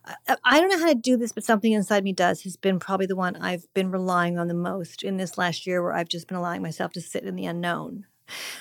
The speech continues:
Um, because, and I think that being able to sit in the unknown is a great luxury.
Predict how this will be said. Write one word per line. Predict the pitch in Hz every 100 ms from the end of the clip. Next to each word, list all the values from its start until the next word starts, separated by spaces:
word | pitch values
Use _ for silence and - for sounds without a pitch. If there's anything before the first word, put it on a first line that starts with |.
| - -
Um, | 220 214 202 185 - -
because, | 226 - 240 220 214 - - _ _ _ _ _ -
and | 202
I | 202
think | 233 214 - _ _ _ _
that | 220 226 _
being | 233 226
able | 233 254 277
to | 254
sit | - 262 247
in | 233
the | 226
unknown | 202 202 196 196 196 196 190 - _ _ _ -
is | 220 233
a |
great | 226 214 208
luxury. | 208 190 180 -